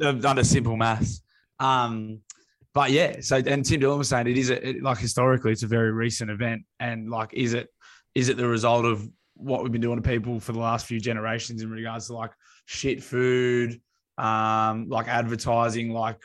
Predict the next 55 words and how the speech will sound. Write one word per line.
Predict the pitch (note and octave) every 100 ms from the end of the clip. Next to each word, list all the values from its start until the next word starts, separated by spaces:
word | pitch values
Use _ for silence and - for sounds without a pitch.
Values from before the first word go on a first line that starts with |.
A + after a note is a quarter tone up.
| -
you | - B2
know, | A2
just, | A#2 B2
like, | C3 A#2+
a | B2
culmination | B2 A#2 G#2+ A2+ A#2 A#2+
of, |
like, | A2+ A#2
all | B2
the | A2
bad | A2+ A2+ G#2+
things, | B2 A#2+ A2
and, | A2+
like, | A#2+ A2
we're | C3
producing | B2 A2+ B2 A#2 A#2+
these, | A#2 A2 - - - - _ -
these | C3+ C3
people | B2 D3 C#3+
that | C3 A#2
are |
capable | B2 B2 B2+ C3 C3
of |
this | C#3
stuff? | - D#3 G#3+ -
Is | A#2+
it, | - -
you | B2+
know, | A#2+ B2+
is | C3+ B2+
it, | -
is | B2+
it | C3
sympt-, | - B2 -
is | B2 A#2+
it |
a | A#2+
symptom | - A#2+ B2+ B2
of, | A#2
like, | A#2 A2+
where | B2
society | A#2 A2+ B2 A#2+ C3 C#3+
is? | G3+ - _ - _ -
Um, | A#2+ A2+ A2 A2 A2+ - - - _ -
or, | C#3+ C#3 C#3 -
you | B2+
know, | D3+ F3+ - _ _
are | C#3
they | C3+
just, | B2+ B2+ - _ _ _ _ _
like, | C3 C3
incest? | D3+ F#3 - - -
We | C#3
don't | C#3+ C#3
know. | D#3+